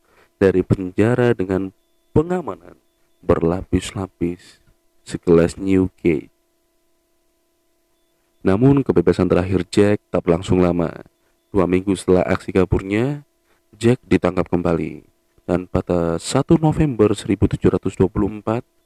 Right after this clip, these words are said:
kali ini Shepard ditempatkan di Middlestone Room, di tengah Newgate, di sebelah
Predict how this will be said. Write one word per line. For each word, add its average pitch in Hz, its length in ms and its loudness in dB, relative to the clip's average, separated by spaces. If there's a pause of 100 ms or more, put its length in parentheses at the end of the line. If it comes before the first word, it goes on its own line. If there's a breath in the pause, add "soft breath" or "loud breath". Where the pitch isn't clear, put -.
(380)
kali 131 320 -6
ini 90 160 -10 (380)
Shepard 104 560 -2 (160)
ditempatkan 101 800 -4
di 92 80 -6
Middlestone 98 880 -2
Room, 104 400 -4 (640)
di 87 80 -4
tengah 95 480 -4
Newgate, 101 640 -4 (480)
di - 80 2
sebelah - 400 0